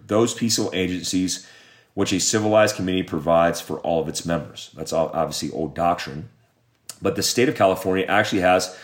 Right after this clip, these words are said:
a stand your ground and practice law, right? Meaning,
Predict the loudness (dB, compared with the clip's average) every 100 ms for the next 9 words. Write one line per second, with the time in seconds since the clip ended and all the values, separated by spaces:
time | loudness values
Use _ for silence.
0 | -20 -8 -2 0 0 2 4 4 2 2
1 | 2 2 0 -4 0 2 2 0 -8 -8
2 | -8 -10 -12 -16 _ _ _ _ _ _
3 | -2 -2 -4 -18 _ _ _ -20 -8 -2
4 | 0 0 -2